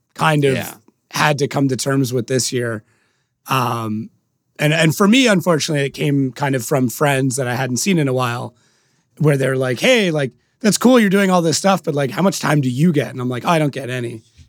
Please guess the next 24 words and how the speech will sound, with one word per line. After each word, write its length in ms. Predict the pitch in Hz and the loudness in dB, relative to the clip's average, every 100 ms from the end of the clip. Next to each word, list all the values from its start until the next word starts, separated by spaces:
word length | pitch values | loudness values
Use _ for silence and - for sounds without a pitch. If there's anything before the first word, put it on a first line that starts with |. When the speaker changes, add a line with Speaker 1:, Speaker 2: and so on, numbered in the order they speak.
| - | -8
Speaker 1:
And, 100 | 147 | -4
like, 160 | 123 | -2
"Are 60 | 135 | 0
you 180 | 135 165 | 4 4
okay 200 | 151 151 | 2 0
with 140 | 180 | 0
that?" 140 | 196 196 | 0 0
And 80 | 175 | 0
I'm 60 | |
like, 280 | 135 127 110 _ - - | 0 -2 -6 _ -20 -12
Speaker 2:
<laughs> 340 | - - 156 - | -8 -8 -8 0
Speaker 1:
"I've 200 | 196 196 | 2 2
never 240 | 151 156 | 2 0
thought 260 | 151 214 185 | 4 4 2
of 100 | 123 | -2
that. 340 | 120 143 - _ | -2 -2 -4 _
Like, 240 | 160 131 110 _ _ _ _ _ _ _ - | -2 -2 -4 _ _ _ _ _ _ _ -4
I 100 | 139 | -2
just 300 | 139 143 - | 0 -2 0
do. 320 | 175 214 131 | 0 2 0
I 100 | 123 | -2
don't, 240 | 127 123 - | -4 -6 -10
I 80 | 117 | -8
don't, 320 | 117 147 156 | -2 -2 -2